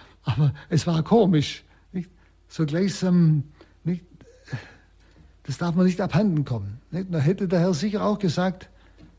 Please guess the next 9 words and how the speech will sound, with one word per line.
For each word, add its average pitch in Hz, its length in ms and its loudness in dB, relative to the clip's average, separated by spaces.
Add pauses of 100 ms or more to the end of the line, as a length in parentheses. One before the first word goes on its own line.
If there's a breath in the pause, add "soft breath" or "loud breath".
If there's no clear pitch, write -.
(240)
„Lass 165 280 -2
dir 202 80 0
das 170 200 0
Täschle 185 360 -2
klauen 165 600 4 (380)
und 160 220 4
bau 170 240 4
auf 147 180 2
mich - 440 0